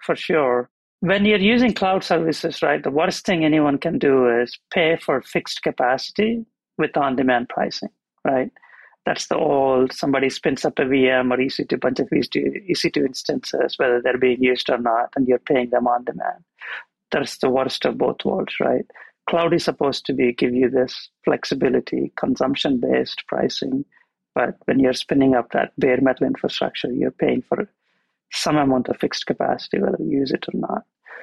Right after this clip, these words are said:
So first and foremost, I think people need to avoid provisioning infrastructure at that level and instead use platform level services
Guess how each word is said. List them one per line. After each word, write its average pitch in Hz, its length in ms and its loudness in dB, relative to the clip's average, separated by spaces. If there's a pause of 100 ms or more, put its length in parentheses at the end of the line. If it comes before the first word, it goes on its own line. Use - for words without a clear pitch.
(240)
So 143 380 0 (300)
first 180 240 -2
and 170 160 0
foremost, 135 760 0 (320)
I 139 100 0
think 139 220 -4 (320)
people 156 240 0
need 135 220 0
to 131 80 2
avoid 123 420 0
provisioning 170 420 -2
infrastructure 165 760 -4
at 147 120 -4
that 151 180 0
level 151 380 2
and 139 160 2
instead 135 400 -2
use 127 500 2 (960)
platform 143 560 0
level 123 220 0
services - 800 -2